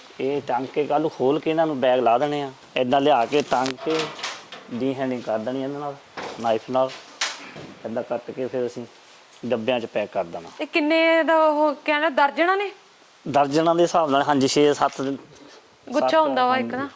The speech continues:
Speaker 1: ਕਾਫੀ ਗੁੱਛਾ, ਜਿੱਦਾਂ ਆਹ ਗੁੱਛਾ ਜੀ ਵੱਡਾ।
Speaker 2: ਇਹ 'ਚ ਕਿੰਨੇ ਕੁ ਹੁੰਦੇ ਨੇ ਬਾਈ ਜੀ?
Speaker 1: ਇਹ 'ਚ ਦੇਖ ਲਓ ਜੀ, ਹੁਣੇ ਆ ਚਾਲੀ ਕੁ ਤਾਂ।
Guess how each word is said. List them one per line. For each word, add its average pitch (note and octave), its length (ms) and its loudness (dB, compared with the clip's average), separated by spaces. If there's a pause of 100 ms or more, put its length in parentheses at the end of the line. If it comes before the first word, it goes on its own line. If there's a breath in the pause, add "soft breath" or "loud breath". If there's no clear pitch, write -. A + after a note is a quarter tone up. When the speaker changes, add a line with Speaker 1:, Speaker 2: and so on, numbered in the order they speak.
Speaker 1:
ਕਾਫੀ B2+ 260 2
ਗੁੱਛਾ, C3 300 2
ਜਿੱਦਾਂ B2+ 220 2
ਆਹ D3+ 100 4
ਗੁੱਛਾ B2+ 320 2
ਜੀ A2 60 -4
ਵੱਡਾ। G#2+ 300 0 (300)
Speaker 2:
ਇਹ E4 120 2
'ਚ G#4 80 -2
ਕਿੰਨੇ F4 280 2
ਕੁ D4+ 80 0
ਹੁੰਦੇ E4+ 220 2
ਨੇ E4 80 0
ਬਾਈ F4 140 2
ਜੀ? F#4 160 -2 (240)
Speaker 1:
ਇਹ D#3 120 0
'ਚ F#3+ 200 0 (340)
ਦੇਖ C3 180 4
ਲਓ C3+ 140 4
ਜੀ, C#3 120 2 (420)
ਹੁਣੇ C3+ 240 2
ਆ A#2+ 80 0 (920)
ਚਾਲੀ C3 280 0
ਕੁ A#2+ 80 -8
ਤਾਂ। A#2 140 -12